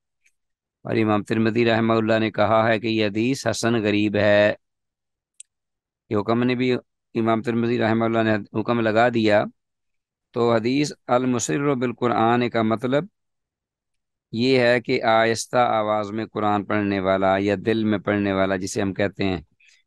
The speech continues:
तो हदीस की सनद सही है। बहरहाल अहले तहकीक की ये तहकीक के बाद साबित हुआ।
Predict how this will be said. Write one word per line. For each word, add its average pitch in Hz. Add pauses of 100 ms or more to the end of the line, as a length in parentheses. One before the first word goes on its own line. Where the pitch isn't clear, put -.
(180)
तो 113
हदीस 135
की 151
सनद 131
सही 104
है। 101
बहरहाल 104 (480)
अहले 107
तहकीक 104
की 104
ये 101
तहकीक 107
के 110
बाद 110
साबित 104
हुआ। 90